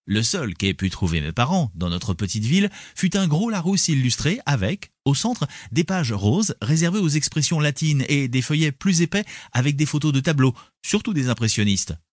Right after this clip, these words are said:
Renoir, Manet, Monet. C'était le premier livre qui entrait dans la maison. Une merveille. Je me revois, le soir, autour de la lampe à pétrole, mes sœurs jouant à la poupée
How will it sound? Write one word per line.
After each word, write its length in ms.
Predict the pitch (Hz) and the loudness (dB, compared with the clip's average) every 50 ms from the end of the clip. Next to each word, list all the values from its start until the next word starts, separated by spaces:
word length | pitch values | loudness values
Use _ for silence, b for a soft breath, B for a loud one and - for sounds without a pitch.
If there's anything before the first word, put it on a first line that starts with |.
| _ | _
Renoir, 680 | - 85 113 110 107 101 98 98 101 104 104 92 90 87 | -2 2 2 4 4 2 2 0 0 -2 -4 -2 0 0
Manet, 520 | 92 101 107 104 101 101 107 120 139 135 - | 2 2 2 2 2 0 0 -2 -6 -6 -4
Monet. 420 | 85 92 117 120 110 101 98 90 - _ _ _ _ B B B | 0 2 2 4 2 2 0 -2 -6 _ _ _ _ B B B
C'était 240 | B - 165 156 185 | B -4 -2 -2 0
le 140 | 175 165 147 | -2 -2 -2
premier 360 | - - - 180 175 165 156 | -4 -2 0 2 2 4 2
livre 320 | 151 151 151 131 92 80 85 | 2 2 0 0 -2 -4 -6
qui 140 | - - 117 | -4 -2 0
entrait 280 | 101 98 - - 110 | 0 0 0 0 -2
dans 80 | 98 98 | 0 0
la 100 | 98 92 | 0 0
maison. 340 | 92 92 90 85 82 69 - - _ _ _ _ _ _ _ - | 0 0 0 -2 -4 -8 -10 -16 _ _ _ _ _ _ _ 0
Une 180 | 110 104 95 90 | 2 2 4 4
merveille. 600 | 95 113 117 95 82 85 76 65 62 - - _ _ _ _ _ _ _ _ - | 4 2 2 0 -2 -6 -6 -8 -10 -14 -20 _ _ _ _ _ _ _ _ -2
Je 100 | 104 123 | 0 2
me 80 | 135 139 | 2 4
revois, 440 | 143 156 139 123 123 117 117 127 | 2 2 0 0 0 -2 -2 -2
le 100 | 127 131 | -2 -2
soir, 400 | 120 - - 117 110 110 127 123 | -2 0 0 0 0 0 -2 -2
autour 320 | 127 113 117 113 127 113 110 | -2 -2 -2 -2 -2 -2 0
de 60 | 113 | 0
la 160 | 110 107 107 | 0 0 0
lampe 180 | 110 110 101 110 | -2 -2 -2 -4
à 60 | 98 | -4
pétrole, 400 | 87 107 95 - 117 113 113 110 B B B B B B | -2 -4 -2 0 0 2 2 0 B B B B B B
mes 100 | 101 107 | 0 2
sœurs 420 | 104 - 123 117 113 101 92 85 | 2 2 2 2 0 0 0 -2
jouant 320 | 82 82 98 104 117 117 113 | -2 0 0 0 2 2 0
à 40 | 110 | 0
la 80 | 110 | 0
poupée 360 | 95 117 110 - 139 135 131 | 0 -2 -2 0 0 0 0